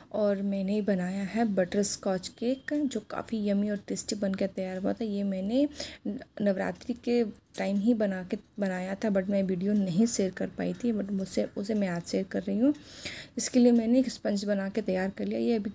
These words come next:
ग-, गर्म से हल्के से ठंडी हो चुकी है। इसे मैं डिमोल्ड कर लूँगी और डिमोल्ड करने के बाद मैं इसे फ्रिज में रख दूँगी थोड़ी देर, दस से पन्द्रह मिनट ठंडे होने के लिए, क्योंकि मैंने नवरात्रि के वक्त बनाया था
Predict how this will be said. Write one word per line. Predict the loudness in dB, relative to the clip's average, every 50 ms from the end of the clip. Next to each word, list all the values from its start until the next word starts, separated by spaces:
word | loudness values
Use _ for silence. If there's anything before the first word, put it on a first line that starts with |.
| -4 -2
ग-, | -2 -2 -4 -6 -8 -2
गर्म | 0 0 2 4 4 4 4 4
से | 2 2 0
हल्के | 2 2 0 0 0 0 0
से | 0 0 -2 -2 -4 -4
ठंडी | 0 0 2 0 0
हो | 0 0 -2
चुकी | -2 -2 -6 -6 -4 -2 0 0
है। | 0 0 -2 -4 -8 -12 -14 -14 -14 -16 -8 -6
इसे | -6 -2 0 2 2
मैं | 2 4 2 2 0 0 -4 -12 -18 -20 _ -20 -8 -2 0 2 4
डिमोल्ड | 4 4 4 2 2 0 0 0
कर | 0 0 0 0
लूँगी | 0 2 2 2 2 0 0
और | 0 0 0 2 2
डिमोल्ड | 0 0 0 2 2 4 4 4 4 4
करने | 2 2 2 2 2 2 0 0
के | -2 -4 -4 -4
बाद | -4 -6 -8 -8 -8 -6 -6 -6 -4 -2
मैं | 0 2 2 2 2 0 0
इसे | -2 -2 0 2 0
फ्रिज | 0 0 0 0 0 2 2 2
में | 2 4 2 2 0 -6 -14 -18 -20 -20 -20 -20 -20 -20 -20 -20 -20 -16 -12 -12 -12 -12 -14 -20 -20 -18 -18 -20 -12 -2 2
रख | 2 2
दूँगी | 4 4 4 4 6 6 6 6 6
थोड़ी | 6 2 -2 -16 _ -2 0 2 2 4
देर, | 6 6 6 6 4 2 -2 -4 -2
दस | -2 -2 -2
से | -2 -2 -4 -4 -4
पन्द्रह | -2 -2 -2 0 0 0
मिनट | 0 0 0 0 -2
ठंडे | -2 -2 0 2 2
होने | 2 2 2 2 0 0
के | -2 -2
लिए, | 0 0 0 0
क्योंकि | 0 0 -2 -2 0 0 2 2
मैंने | 2 2 0 0 0
नवरात्रि | 0 0 0 0 0 -2 -2 -4 -6 -8 -8 -8
के | -8 -6 -4 -2 0 0 0
वक्त | -2 -2 -2 -2 -2 -2 -4 -4 -6 -4
बनाया | -2 -2 -2 -2 -2 -4 -4 -6
था | -6 -4 -2 -2 -2 -2